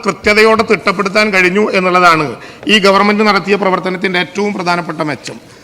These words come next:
സർ, ടോട്ടൽ സ്റ്റേഷൻ ആരംഭിക്കുന്നത് ആയിരത്തി തൊള്ളായിരത്തി തൊണ്ണൂറ്റാറിലാണ്. ഇത്രയും കാലം കൊണ്ട് കേവലം തൊണ്ണൂറ്റയ്യായിരം ഹെക്ടർ ഭൂമി മാത്രമേ നമുക്ക് അളക്കാൻ കഴിഞ്ഞിട്ടുള്ളൂ. പക്ഷേ,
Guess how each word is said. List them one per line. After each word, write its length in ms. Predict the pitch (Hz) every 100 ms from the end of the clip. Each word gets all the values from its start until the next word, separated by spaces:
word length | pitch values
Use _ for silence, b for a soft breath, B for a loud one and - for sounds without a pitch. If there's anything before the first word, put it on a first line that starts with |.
| B -
സർ, 140 | 233
ടോട്ടൽ 440 | - 214 226 277
സ്റ്റേഷൻ 380 | 254 254 233 226
ആരംഭിക്കുന്നത് 520 | 208 208 202 196 196
ആയിരത്തി 360 | 185 185 185 202
തൊള്ളായിരത്തി 500 | 190 180 180 180 185
തൊണ്ണൂറ്റാറിലാണ്. 760 | 185 175 175 170 170 151 120 107 - B B B
ഇത്രയും 400 | 277 - 233 254
കാലം 240 | 254 233 233
കൊണ്ട് 180 | 240 233
കേവലം 360 | 226 226 226 214
തൊണ്ണൂറ്റയ്യായിരം 800 | 208 214 214 233 233 233 233 233
ഹെക്ടർ 260 | 196 233
ഭൂമി 280 | 208 208 220
മാത്രമേ 380 | 214 208 208 226
നമുക്ക് 240 | 214 202
അളക്കാൻ 320 | 202 180 196
കഴിഞ്ഞിട്ടുള്ളൂ. 460 | 190 165 147 123 101 - B B -
പക്ഷേ, 360 | 190 - -